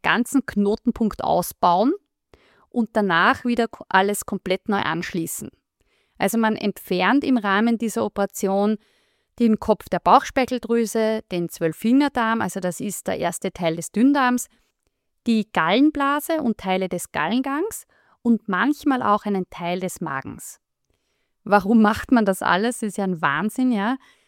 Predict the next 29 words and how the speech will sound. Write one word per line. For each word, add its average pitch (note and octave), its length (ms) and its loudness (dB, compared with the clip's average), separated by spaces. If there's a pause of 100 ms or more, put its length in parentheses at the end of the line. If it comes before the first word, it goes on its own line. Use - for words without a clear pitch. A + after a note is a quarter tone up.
(220)
Ähm, G3+ 340 -2 (360)
alle B3 300 2
diese C4+ 340 -2
Organe, G#3+ 440 0
die A3+ 140 -4
liegen A#3 420 2
ganz G3+ 300 0 (120)
eng B3+ 400 4 (160)
aneinander, G3+ 920 0 (320)
wie G#3+ 260 -4
ein G#3+ 240 0
eng G#3+ 180 0
verwobenes G#3 600 -2
Paket - 520 -8
zusammen. D#3+ 580 -4 (580)
Und G#3+ 180 2
wenn G#3 220 0
dort A#3+ 240 4
ein A3 160 -2
Tumor C#4+ 360 6
sitzt, - 460 -6
dann G3+ 140 2
muss C4 200 2
man B3+ 140 2
quasi G#3 300 0
das - 180 -6
ganze F#3 300 -2
Paket - 420 -6
herausnehmen, A3+ 800 2